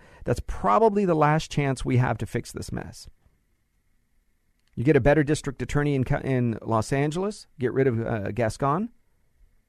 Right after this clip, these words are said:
Very simple, because he and the other George Soros-funded D As across this country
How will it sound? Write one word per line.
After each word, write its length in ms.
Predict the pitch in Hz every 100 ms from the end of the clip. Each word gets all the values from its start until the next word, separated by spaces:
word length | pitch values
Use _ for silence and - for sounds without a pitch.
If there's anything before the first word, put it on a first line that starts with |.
| _ _ _ _ _ _ _
Very 180 | 135 165
simple, 520 | - 165 160 90 147 -
because 320 | - 123 120 -
he 400 | 165 165 170 -
and 120 | 131
the 120 | 127
other 220 | - 143 139
George 400 | 139 139 123 - -
Soros-funded 1000 | - 143 135 120 - - 135 131 123 - 110
D 220 | 123 107
As 220 | 92 110
across 340 | 120 113 98
this 160 | - 98
country 440 | - 87 110 151